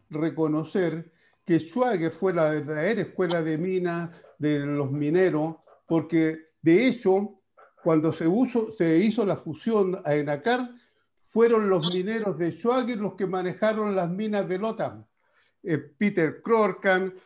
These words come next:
y todos esos viejos, el chico Luco, todos los que manejaron las minas de Lota fueron los llevados de Schwager. De hecho, yo estuve a cargo de jefe de mecanización de Enacar y tuve que ver con la instalación de cepillos, chiras y todas esas cosas,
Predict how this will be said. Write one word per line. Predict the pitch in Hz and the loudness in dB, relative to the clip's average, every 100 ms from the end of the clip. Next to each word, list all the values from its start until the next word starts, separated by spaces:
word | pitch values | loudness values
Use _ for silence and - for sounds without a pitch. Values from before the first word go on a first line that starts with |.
| _ 143 | _ -8
y | 143 | -2
todos | 208 240 233 | 2 2 2
esos | 208 180 | 0 -4
viejos, | 180 220 220 180 170 | -2 -2 0 0 0
el | 156 151 | -2 -4
chico | - 196 165 156 | -4 -2 0 0
Luco, | 208 226 190 180 | 0 -2 -4 -2
todos | 247 277 | -2 -4
los | 240 | -4
que | 196 | -4
manejaron | 180 170 160 - 262 277 196 | -4 -4 -6 -4 -4 -4 -6
las | 160 | -6
minas | 202 220 196 185 | -4 -4 -2 -2
de | 185 | -2
Lota | 262 - 254 254 - _ _ | -4 -4 -6 -8 -18 _ _
fueron | 202 214 208 190 180 - 180 | -2 -2 -2 -4 -8 -12 -8
los | 160 165 | -4 -2
llevados | 165 180 185 | -2 -2 -4
de | 165 | -4
Schwager. | 170 196 156 131 | -2 -2 -2 -4
De | 180 269 | 0 0
hecho, | - 190 196 220 _ _ _ | -2 -4 -4 -6 _ _ _
yo | 147 220 220 220 | 0 2 2 -2
estuve | 170 - 214 190 | -8 -6 -2 0
a | 160 | 2
cargo | 202 202 185 165 | 0 0 -2 -2
de | 165 156 - - | -2 -4 -10 -6
jefe | 233 226 190 | -4 -2 -2
de | |
mecanización | 175 175 160 165 156 151 135 208 220 185 | -4 -8 -6 -4 -4 -6 -8 -6 -6 -4
de | 175 | -4
Enacar | 170 165 196 - _ _ _ - - - _ | -4 0 -2 -2 _ _ _ -20 -20 -20 _
y | 160 | -6
tuve | 160 208 202 | -4 0 0
que | 196 175 | 0 0
ver | 196 196 | 0 -2
con | 175 | -2
la | 170 | -2
instalación | 147 160 151 - 190 | -2 -4 -4 -2 0
de | 175 | 0
cepillos, | 165 147 208 214 202 180 185 | -4 -8 -4 -4 -2 -4 -6
chiras | - 202 185 165 | -6 -4 -2 -2
y | 160 | -4
todas | 190 202 | -4 -6
esas | 190 - | -8 -10
cosas, | 214 196 214 | -10 -8 -10